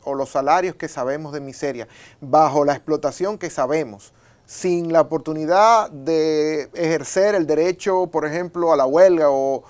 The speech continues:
o al gremialismo en su comunidad de trabajo, ¿no? Que no tuvo,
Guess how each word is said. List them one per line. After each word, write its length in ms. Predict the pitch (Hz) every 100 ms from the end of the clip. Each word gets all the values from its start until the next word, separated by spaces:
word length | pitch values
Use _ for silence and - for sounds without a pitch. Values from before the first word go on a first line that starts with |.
| - -
o 120 | 156
al 80 | 143
gremialismo 880 | 151 147 147 208 175 151 139 135
en 180 | 135 139
su 180 | - 151
comunidad 460 | 151 147 147 156 175
de 80 |
trabajo, 460 | 175 143 135 110 - _ _ _ _ -
¿no? 320 | 160 180 185
Que 140 | 185 170
no 160 | 202
tuvo, 1080 | - 220 240 226 202 196 190 185 185 185